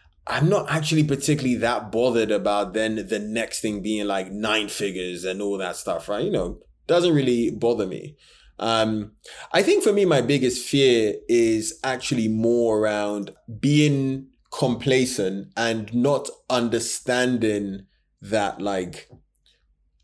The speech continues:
I will not always be a twenty-seven-year-old who doesn't really have any responsibilities.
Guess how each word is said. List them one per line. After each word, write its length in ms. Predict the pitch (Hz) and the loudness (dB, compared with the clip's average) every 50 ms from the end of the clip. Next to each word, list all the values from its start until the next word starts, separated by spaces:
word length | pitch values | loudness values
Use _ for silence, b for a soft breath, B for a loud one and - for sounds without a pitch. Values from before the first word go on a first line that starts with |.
| _ - | _ 2
I 100 | 143 139 | 4 4
will 160 | 127 127 139 | 4 4 4
not 280 | 139 143 156 156 156 151 | 4 6 6 6 4 4
always 440 | 147 143 135 131 135 135 127 123 104 | 2 2 4 4 4 4 2 2 0
be 360 | 107 120 117 117 117 113 85 | 0 0 2 2 2 2 2
a 240 | 85 113 113 110 107 107 | 2 2 2 2 0 -2
twenty-seven-year-old 1400 | - - - 135 127 120 120 120 - - 123 117 110 117 113 110 107 107 107 107 110 107 107 104 101 101 98 - | -2 -2 0 2 2 2 2 0 0 2 2 2 2 2 0 2 2 2 2 2 2 2 2 2 2 0 -2 -4
who 140 | - 110 104 | -4 -4 -2
doesn't 420 | 95 117 113 110 101 110 110 104 | 0 2 2 2 2 0 -2 0
really 260 | 101 107 107 104 101 | 0 0 0 0 0
have 320 | 92 95 107 101 101 92 101 | -2 -2 -4 -4 -4 -2 -2
any 400 | 101 98 98 98 95 95 92 90 | -2 -2 -2 -4 -4 -4 -6 -6
responsibilities. 1200 | 76 98 95 - - - 95 92 87 - 90 87 95 90 87 78 - - - - - - - | -6 -6 -6 -6 -6 -6 -6 -6 -6 -6 -6 -4 -4 -4 -6 -8 -10 -12 -14 -16 -18 -20 -20